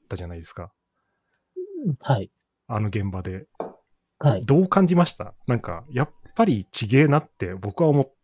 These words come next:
Speaker 1: たんですよ。あの、
Speaker 2: うん。
Speaker 1: リアルタイムで喋るっていうのが、こんなに違うんだと思って。
Speaker 2: そうですね。
Speaker 1: それはすごい感じました。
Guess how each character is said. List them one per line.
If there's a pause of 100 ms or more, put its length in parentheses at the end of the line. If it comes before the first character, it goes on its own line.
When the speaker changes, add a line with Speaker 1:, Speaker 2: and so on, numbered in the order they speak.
(120)
Speaker 1:
た
ん
で
す
よ。 (540)
あ
の、 (1200)
Speaker 2:
う
ん。
Speaker 1:
リ
ア
ル
タ
イ
ム
で
喋
る
っ
て
い
う
の
が、 (580)
こ
ん
な
に
違
う
ん
だ
と
思
っ (180)
て。 (1600)
Speaker 2:
そ
う
で
す
ね。
Speaker 1:
そ
れ
は
す
ご
い
感
じ
ま
し
た。